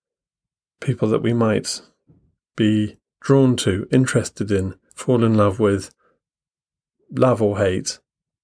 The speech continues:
many of those things. And if you think about the stories that you love,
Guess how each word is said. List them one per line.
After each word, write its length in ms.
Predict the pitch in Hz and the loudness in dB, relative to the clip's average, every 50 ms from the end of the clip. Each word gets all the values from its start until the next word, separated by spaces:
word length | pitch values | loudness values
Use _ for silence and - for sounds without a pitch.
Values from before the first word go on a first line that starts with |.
| _ _ _ _ _ _ | _ _ _ _ _ _
many 240 | - 120 120 120 117 | -2 0 0 0 0
of 80 | 107 98 | 0 0
those 260 | 107 95 92 95 - | 0 0 -2 -2 -4
things. 340 | - 110 98 101 98 - - _ _ _ - - _ _ _ - | -4 -4 -4 -4 -6 -8 -10 _ _ _ -20 -20 _ _ _ -8
And 80 | - 123 | -6 -4
if 100 | 104 - | -2 -2
you 80 | 117 | 0
think 220 | 104 131 151 147 131 | 2 2 2 2 2
about 220 | 123 120 120 - | 0 -2 -2 -2
the 60 | 107 | -4
stories 440 | - - - 139 131 127 120 110 - | -6 -2 0 2 2 2 2 0 -2
that 120 | 123 - | -4 -4
you 140 | - 120 120 | -2 0 0
love, 400 | 117 120 120 107 101 104 107 - | 2 2 2 2 2 0 -2 -6